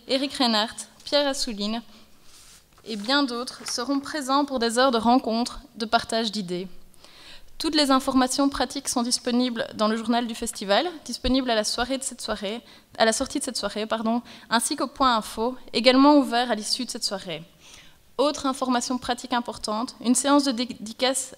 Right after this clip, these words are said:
aura lieu après la rencontre de ce soir pour les trois auteurs présents sur scène. À cet endroit, vous pourrez également découvrir les Présents de l'écriture, l'ouvrage unique qui rassemble les meilleures conférences et fragments d'entretien des dix premières années d'existence de Passaporta,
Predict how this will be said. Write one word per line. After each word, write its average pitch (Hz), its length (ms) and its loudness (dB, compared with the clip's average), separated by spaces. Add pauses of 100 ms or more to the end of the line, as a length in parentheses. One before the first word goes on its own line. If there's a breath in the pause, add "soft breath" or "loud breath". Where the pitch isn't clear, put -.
aura 226 240 2
lieu 247 260 4 (100)
après - 260 -2
la 240 80 4
rencontre 226 460 -2
de 208 80 -4
ce - 140 4
soir 220 340 4
pour 233 100 -4
les 214 100 -2
trois 233 260 2
auteurs 220 300 0
présents 208 280 -2
sur - 220 -8
scène. 160 380 -8 (1000 loud breath)
À 202 80 2
cet 269 220 2
endroit, 254 320 8
vous 262 120 -2
pourrez 226 340 -4
également 247 400 4
découvrir 262 420 -2
les 233 60 2
Présents 269 400 4
de 254 80 4
l'écriture, 220 640 -4 (280 loud breath)
l'ouvrage 269 460 0
unique 269 320 6
qui 277 100 -4
rassemble 262 380 4
les 220 120 0
meilleures 254 360 2
conférences 226 640 -2
et 226 80 -6
fragments 262 400 2
d'entretien 240 720 0
des 240 80 -2
dix 240 160 0
premières 254 400 0
années 226 180 0
d'existence 226 580 -4
de 208 80 -8
Passaporta, 208 760 -4